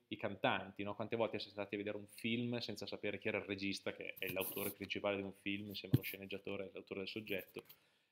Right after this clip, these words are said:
eh, ma vedevate in, in, in, ehm, in locandina la foto del vostro attore, attrice preferita e andavate a vedere il film, no?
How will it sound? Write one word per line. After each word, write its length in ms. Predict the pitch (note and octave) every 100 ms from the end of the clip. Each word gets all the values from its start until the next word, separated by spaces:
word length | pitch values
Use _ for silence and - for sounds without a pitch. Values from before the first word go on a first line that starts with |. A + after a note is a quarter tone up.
| _
eh, 600 | A#2 G#2 G2+ G2 F#2+ - -
ma 280 | A#2 A#2 -
vedevate 580 | A2 A#2+ A#2 A#2 A#2+ A2+
in, 320 | F#2+ A2+ A2+ - A2+
in, 220 | A#2 A2 A2
in, 200 | A#2 A2+
ehm, 560 | A2 G#2+ G#2 G2+ G2 F#2+ _ _ _ _
in 120 | - A2+
locandina 540 | A2 A2+ A#2 B2 G#2
la 100 | G2
foto 380 | - A#2+ G#2+ G#2
del 160 | G2+
vostro 280 | F#2+ G#2 -
attore, 420 | G#2 - B2+ G#2+
attrice 360 | - - A#2+ G#2
preferita 560 | A2+ - - G2 G2+ F#2+ - -
e 80 | G#2
andavate 340 | G2+ F#2+ -
a 60 | F#2+
vedere 340 | F#2+ F#2+ F#2+
il 100 | F#2
film, 380 | - F#2+ F2+ F2+
no? 220 | G#2 -